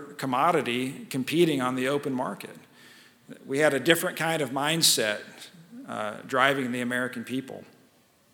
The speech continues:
And so, uh, suddenly you had pastors who were having to, to bill their sermons after common,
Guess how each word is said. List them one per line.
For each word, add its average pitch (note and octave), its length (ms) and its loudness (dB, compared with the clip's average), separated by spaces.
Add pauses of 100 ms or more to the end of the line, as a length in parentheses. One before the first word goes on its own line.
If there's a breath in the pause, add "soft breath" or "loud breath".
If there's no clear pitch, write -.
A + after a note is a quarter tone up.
(220)
And B2 120 -8
so, C3 380 0 (480 loud breath)
uh, - 120 -12
suddenly E3+ 540 6
you D#3 180 -2
had C#3+ 460 2 (380)
pastors D3 880 4 (840 loud breath)
who D#3 380 4
were D3+ 180 2
having E3 340 6
to, C3 320 -2 (220)
to D3+ 120 0
bill D#3+ 520 8
their C#3 420 0
sermons C3+ 920 2 (300 loud breath)
after C3+ 720 0 (300 loud breath)
common, D#3 580 2